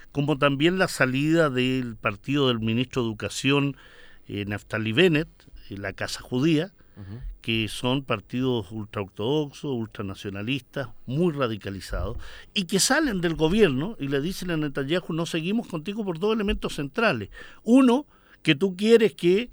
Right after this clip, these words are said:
Speaker 1: eh, los grupos religiosos ultraortodoxos hagan el servicio militar y nosotros no queremos eso.
Speaker 2: Ujú.
Speaker 1: Eh, es un elemento muy central porque gran parte de los colonos en Israel son miembros de estos grupos ultraortodoxos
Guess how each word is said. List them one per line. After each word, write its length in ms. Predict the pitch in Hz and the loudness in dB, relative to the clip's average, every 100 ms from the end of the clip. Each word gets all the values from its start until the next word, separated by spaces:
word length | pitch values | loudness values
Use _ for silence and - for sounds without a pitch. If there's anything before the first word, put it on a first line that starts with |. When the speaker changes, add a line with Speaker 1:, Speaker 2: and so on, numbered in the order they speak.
| - - - | -16 -20 -10
Speaker 1:
eh, 200 | 131 131 | -4 0
los 140 | 135 127 | 0 2
grupos 340 | 170 180 165 | 2 2 0
religiosos 460 | 151 131 - 165 175 | -2 -2 0 0 -2
ultraortodoxos 800 | 139 143 131 139 143 160 - 156 | -4 -4 -2 -2 -2 -2 -2 -2
hagan 220 | 156 143 | 0 -2
el 100 | 135 | -4
servicio 360 | 127 131 131 | -4 -4 -2
militar 400 | 131 139 143 175 180 | -2 -2 -2 -2 -4
y 100 | 139 | -8
nosotros 400 | 143 - - 113 | -8 -8 -10 -8
no 120 | 127 | -8
queremos 380 | 117 117 135 160 | -4 -4 -2 -4
eso. 220 | 110 113 | -6 -10
Speaker 2:
Ujú. 260 | 98 127 190 - _ - - | -14 -14 -16 -20 _ -20 -14
Speaker 1:
Eh, 280 | 98 87 135 | -12 -8 -6
es 180 | 156 | -2
un 120 | 208 135 | 0 0
elemento 380 | 113 117 - 107 | 0 -4 -4 -6
muy 180 | 120 | -4
central 640 | 139 104 98 - 131 117 147 - - | -4 -6 -6 -4 -2 -2 -4 -8 -10
porque 300 | - 110 127 | -10 -6 -4
gran 240 | 117 165 170 | 0 0 0
parte 400 | - 147 - 113 | -2 -2 -4 -4
de 80 | |
los 160 | 95 - | -4 -8
colonos 760 | - 95 117 196 185 101 - - | -10 -4 0 0 0 -4 -10 -12
en 220 | 117 98 | -8 -6
Israel 500 | 98 - 98 110 143 - - - | -6 -6 -6 -4 -6 -10 -14 -16
son 340 | - - 147 131 | -8 -2 0 2
miembros 380 | 143 214 165 120 | 2 2 -2 -4
de 80 | |
estos 200 | 110 - | -6 -8
grupos 680 | 101 110 107 104 101 95 95 - | -8 -8 -4 -4 -4 -8 -12 -8
ultraortodoxos 840 | 113 - 107 - 98 90 85 - | -8 -6 -10 -8 -8 -8 -10 -16